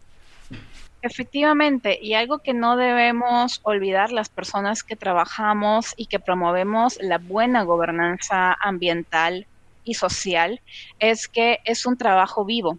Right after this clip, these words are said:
es un trabajo dinámico porque nuestras sociedades cambian.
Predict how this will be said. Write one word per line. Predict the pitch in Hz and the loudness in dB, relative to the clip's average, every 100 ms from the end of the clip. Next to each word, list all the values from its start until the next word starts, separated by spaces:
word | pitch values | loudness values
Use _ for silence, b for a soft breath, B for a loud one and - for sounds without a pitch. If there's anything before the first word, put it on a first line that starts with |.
| - | -8
es | 185 - | -12 -6
un | 214 | -4
trabajo | - 180 185 226 | 0 0 2 -2
dinámico | 202 185 180 208 226 | 0 -2 -2 -4 -6
porque | 214 220 208 | -6 -8 -4
nuestras | 202 170 - 175 | -4 -6 -8 -8
sociedades | 190 - 180 175 185 202 | -8 -6 -2 2 2 -2
cambian. | - 196 196 160 151 156 | -2 0 0 -2 -4 -6